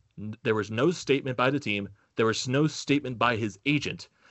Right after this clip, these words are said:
And there was no statement by Austin Matthews himself or even his family that he was dealing with covid nineteen. And s-, the article, s-, I, I have two N H L sources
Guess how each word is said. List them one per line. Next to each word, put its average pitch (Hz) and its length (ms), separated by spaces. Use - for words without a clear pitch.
And 165 160
there 202 80
was 196 180
no 196 140
statement 170 360
by 151 120
Austin 156 400
Matthews 147 340
himself 151 420
or - 140
even 156 220
his 127 180
family 147 480
that 143 160
he 151 160
was 127 200
dealing 127 300
with 113 140
covid 113 320
nineteen. 110 520
And 131 340
s-, - 260
the 139 180
article, 170 520
s-, 151 160
I, 135 100
I 123 100
have 123 180
two 151 220
N 147 120
H 143 160
L 127 140
sources 113 760